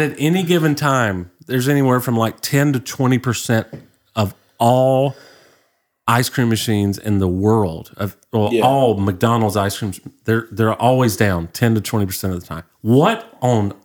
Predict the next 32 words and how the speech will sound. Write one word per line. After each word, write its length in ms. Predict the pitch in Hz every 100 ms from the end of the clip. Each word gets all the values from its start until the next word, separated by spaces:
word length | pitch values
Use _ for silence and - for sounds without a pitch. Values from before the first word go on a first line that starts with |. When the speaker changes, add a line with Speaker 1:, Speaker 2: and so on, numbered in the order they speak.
| _ -
Speaker 1:
earth? 560 | 120 123 - - - - _ _ _ _ _ _ _ _ _ _ _ -
Speaker 2:
I 20 |
mean, 100 | 127
it 20 | 123
makes 220 | 143 -
sense 540 | 147 165 147 - - - _
because 520 | 127 120 120 110 - -
every 180 | 123 123
time 220 | 135 127
I 60 | 120
go 160 | 139
there, 360 | 117 98 113 123 - _ _ _ _ _ _ _ _ _ _ _
it's 200 | 127 123 175
usually 260 | 151 131
after 220 | 131 127
a 80 | 98
gig. 420 | 95 104 98 95 - _ _ _ -
Speaker 1:
Yeah. 240 | 101 82 -
Speaker 2:
You 120 | 107
know, 240 | 98 98
so 200 | 104 110
I 60 | 110
get 160 | 110 107
home 180 | 104
late. 400 | 101 95 95 - _ -
Speaker 1:
Yeah. 200 | 104 82 - - _ -
Speaker 2:
And, 400 | 107 98 98 101 _ _ -
you 100 | 101
know, 260 | 95 98 - _ _ _ _ _ _ -
and 100 | 107
sometimes 520 | 180 156 143 135 101
it's, 260 | 87 -